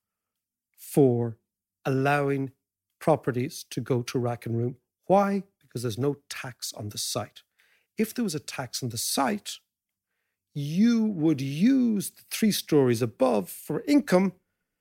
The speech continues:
because you have to, 'cause you gotta pay the tax. But as long as there's no tax on the site,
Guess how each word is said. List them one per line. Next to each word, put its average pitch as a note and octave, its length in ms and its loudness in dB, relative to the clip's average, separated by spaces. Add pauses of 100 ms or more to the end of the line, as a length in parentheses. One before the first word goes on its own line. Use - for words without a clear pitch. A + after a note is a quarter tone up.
(200)
because G3+ 320 0
you B3 100 2
have B3 260 -2
to, D#3+ 220 2 (100)
'cause A3 180 2
you A3+ 60 0
gotta B3 180 0
pay B3 160 -2
the A#3 100 -4
tax. - 540 -8 (360)
But E3+ 60 4
as D#3 100 2
long B3+ 220 4
as F#3+ 80 2
there's F#3 140 0
no F#3 220 4 (120)
tax - 300 -2
on E3 60 -2
the C#3+ 60 -4
site, - 580 -4